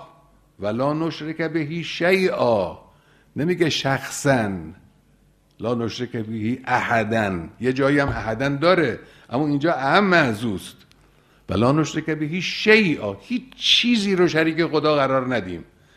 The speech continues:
یعنی شما از عادات پیروی کنید، این برخلاف توحیده. از عادات بیدلیل، از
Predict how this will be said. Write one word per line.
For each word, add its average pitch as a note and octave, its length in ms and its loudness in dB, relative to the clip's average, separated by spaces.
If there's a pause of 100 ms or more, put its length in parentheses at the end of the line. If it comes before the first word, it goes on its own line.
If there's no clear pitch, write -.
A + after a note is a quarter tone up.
(140)
یعنی C#3 200 0
شما D3 480 0 (320)
از B2 200 2
عادات C3 600 2
پیروی D3+ 420 2
کنید، D#3+ 520 2 (720)
این E3 360 0 (560)
برخلاف C3+ 540 2 (320)
توحیده. E2+ 640 -8 (760)
از G2+ 140 -8
عادات G#2+ 380 -4
بیدلیل، F#2+ 760 -4 (640)
از A#2+ 400 -2